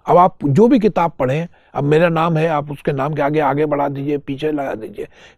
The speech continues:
मीर कलमे ताज़िमी, it can never be part of your name। तो वो सैयद मोहम्मद मुत्तकी उनका नाम है, है ना? अब मीर, मीर का मतलब जो मुझे लगा कि ये तो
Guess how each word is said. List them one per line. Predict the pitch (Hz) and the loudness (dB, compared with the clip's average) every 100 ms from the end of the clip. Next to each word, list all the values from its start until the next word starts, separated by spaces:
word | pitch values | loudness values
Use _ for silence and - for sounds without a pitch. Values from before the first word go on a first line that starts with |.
| 131 | 0
मीर | 170 240 | 4 4
कलमे | - 151 156 185 | 2 -2 0 -2
ताज़िमी, | 151 131 131 160 214 | -2 -4 -4 -4 -4
it | 208 | -4
can | 175 165 | -4 -2
never | 143 170 | 0 0
be | 202 | 0
part | 196 131 160 | -2 -6 -6
of | 160 | -8
your | 156 151 180 - _ _ _ - | -6 -6 -6 -12 _ _ _ -12
name। | 117 110 107 - _ _ _ _ _ | -10 -8 -10 -16 _ _ _ _ _
तो | 175 | 2
वो | 160 220 254 - _ - | 6 6 6 2 _ -4
सैयद | - 190 240 | 2 4 6
मोहम्मद | 190 170 185 170 | 6 4 2 0
मुत्तकी | 147 139 135 143 | -2 -4 -4 -4
उनका | 127 113 | -4 -8
नाम | 110 101 | -8 -12
है, | 101 _ _ _ | -18 _ _ _
है | 139 | -2
ना? | 233 233 - - | 0 -2 -10 -2
अब | 147 | 0
मीर, | 131 214 247 - - - | 4 6 6 2 -8 -6
मीर | 139 175 233 | 0 4 4
का | 214 220 | 4 2
मतलब | 190 170 196 180 _ _ _ - | 0 0 0 -2 _ _ _ -10
जो | 120 165 202 214 _ 135 | 2 6 6 2 _ -2
मुझे | 143 160 | 0 2
लगा | 147 139 165 | 2 0 -2
कि | - 165 | -4 -4
ये | 135 165 | -2 -4
तो | 165 185 190 | -2 -4 -4